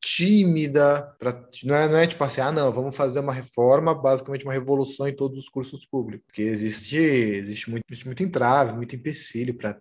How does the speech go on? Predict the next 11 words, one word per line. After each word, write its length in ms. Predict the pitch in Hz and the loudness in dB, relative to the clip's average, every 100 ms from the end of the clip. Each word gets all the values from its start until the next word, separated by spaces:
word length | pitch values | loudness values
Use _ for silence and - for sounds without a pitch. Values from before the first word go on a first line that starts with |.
| _ - | _ -10
uma 120 | 110 | -8
coisa 280 | - 120 110 | -4 -2 -2
desse 260 | 110 - | -6 -6
magnitude 380 | 117 117 113 117 | -6 -6 -6 -8
acontecer. 460 | 120 123 117 107 101 | -8 -10 -10 -10 -4
Mas 560 | 110 113 117 117 120 120 | 2 4 4 4 2 4
é 140 | 131 131 | 4 6
uma 280 | 151 185 | 4 4
possibilidade, 840 | 185 208 202 226 214 180 196 226 - _ - | 4 2 2 2 8 8 8 2 -6 _ 2
é, 260 | 160 | 2
é, 40 | 165 | 4